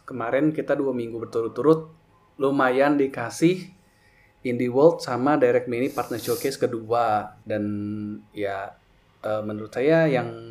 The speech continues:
paling oke, dari semua itu,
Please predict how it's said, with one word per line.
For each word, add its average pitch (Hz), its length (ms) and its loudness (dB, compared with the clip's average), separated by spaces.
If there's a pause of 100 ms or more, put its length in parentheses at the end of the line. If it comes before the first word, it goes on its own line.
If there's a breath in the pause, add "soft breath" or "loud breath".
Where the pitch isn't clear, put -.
(180)
paling 113 600 -4 (720)
oke, 156 320 0
dari 127 260 4
semua 113 300 -8
itu, 170 240 -2